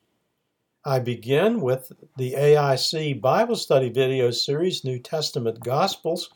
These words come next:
presented in forty-five episodes. The healing of the nobleman's son, the second of eight signs Jesus did in the Gospel of Saint John, is discussed in episode thirty-seven.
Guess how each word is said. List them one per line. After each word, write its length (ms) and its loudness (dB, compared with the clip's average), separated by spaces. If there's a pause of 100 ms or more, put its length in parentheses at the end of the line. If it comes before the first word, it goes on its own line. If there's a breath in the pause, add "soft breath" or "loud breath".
(340 loud breath)
presented 540 0
in 120 -2
forty-five 800 2
episodes. 920 -2 (440 soft breath)
The 120 -4
healing 500 2
of 160 4
the 80 0
nobleman's 680 2
son, 520 -2 (260 soft breath)
the 100 -6
second 520 0
of 120 2
eight 240 0
signs 640 -2
Jesus 480 -6
did 340 0
in 120 0
the 80 0
Gospel 480 -4
of 80 -4
Saint 280 -2
John, 520 -4 (320 loud breath)
is 200 -2
discussed 680 2
in 180 -2
episode 680 -2
thirty-seven. 1000 -2